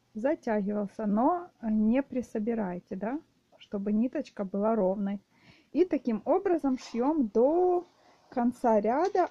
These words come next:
аж до наших спиц. Весь бок полностью зашиваем таким узором. Когда ниточка закончится, присоединяем новую. Для тех, кого просто целая большая нить,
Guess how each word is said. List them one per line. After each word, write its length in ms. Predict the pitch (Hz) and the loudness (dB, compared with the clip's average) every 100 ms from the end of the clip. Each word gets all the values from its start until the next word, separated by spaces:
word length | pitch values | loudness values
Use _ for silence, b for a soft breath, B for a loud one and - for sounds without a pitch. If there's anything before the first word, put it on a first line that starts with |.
| - | -2
аж 260 | 226 220 208 | -2 -2 -4
до 500 | 208 240 285 330 330 _ _ - | 2 4 4 2 -2 _ _ -2
наших 460 | 233 254 - 247 | -2 -2 -4 -8
спиц. 520 | - _ 226 202 - _ _ _ _ _ _ _ _ | -14 _ -8 -8 -14 _ _ _ _ _ _ _ _
Весь 300 | 233 247 294 | -4 0 0
бок 240 | 220 254 262 | 2 2 2
полностью 500 | - 233 247 226 - | -2 0 0 -4 -8
зашиваем 760 | 208 202 - 202 202 240 339 359 b b b b b b b _ _ _ _ _ - | -6 -6 -8 -6 -2 0 -2 -4 b b b b b b b _ _ _ _ _ -12
таким 300 | 214 254 269 | -4 0 2
узором. 400 | 226 214 196 196 | 2 2 2 -2
Когда 220 | 214 220 | 0 2
ниточка 480 | 226 220 214 - 208 | 0 0 -4 -4 -4
закончится, 640 | 214 - 220 202 - 202 | -4 -2 -4 -2 -6 -10
присоединяем 760 | 202 208 - 202 214 202 185 | -8 -8 -4 -2 0 0 -2
новую. 400 | 202 294 392 339 | -2 -2 0 -2
Для 140 | 254 233 | -2 -4
тех, 240 | - 226 | -4 -6
кого 320 | - 220 196 | -6 -6 -4
просто 640 | 185 - 302 - 285 247 240 | -4 -2 -4 -4 -4 -4 -6
целая 340 | - 247 233 | -6 -4 -2
большая 440 | 220 220 - 240 226 | -2 -4 -4 -4 0
нить, 560 | 226 220 202 _ - | 0 0 -4 _ -20